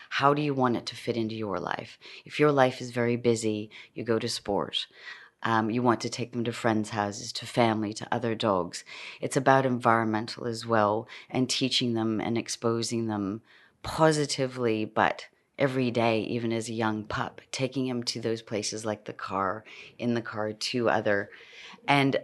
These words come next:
meeting so many different types of people, and, uh, making sure that you envision your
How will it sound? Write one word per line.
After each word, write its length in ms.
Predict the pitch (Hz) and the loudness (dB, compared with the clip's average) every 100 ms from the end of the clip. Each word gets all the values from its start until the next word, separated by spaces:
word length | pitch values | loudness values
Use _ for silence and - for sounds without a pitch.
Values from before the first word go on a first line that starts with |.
| - | 0
meeting 540 | 143 165 160 160 143 | 4 4 2 0 -2
so 420 | 127 - 147 151 | -2 4 6 6
many 300 | 151 131 123 | 4 2 0
different 540 | 120 135 147 - 123 - | 0 2 2 2 -2 0
types 460 | - 127 127 - | -2 -2 -2 -8
of 160 | 127 - | -10 -12
people, 640 | - 123 120 101 80 123 _ - - - _ _ - | -8 -8 -4 0 0 -4 _ -20 -20 -20 _ _ 0
and, 480 | 120 120 117 120 117 - - | 4 4 4 0 -4 -6 -2
uh, 240 | 120 117 | 0 0
making 460 | 120 135 147 147 139 | 2 2 0 0 -4
sure 440 | - - 156 151 | -2 -2 0 2
that 280 | 131 107 - | 2 0 -2
you 420 | 131 135 131 123 110 | -6 -4 -2 -2 -2
envision 680 | 123 120 131 185 185 147 131 | -2 -2 2 2 4 2 0
your 440 | 123 120 117 120 | 0 0 -2 -4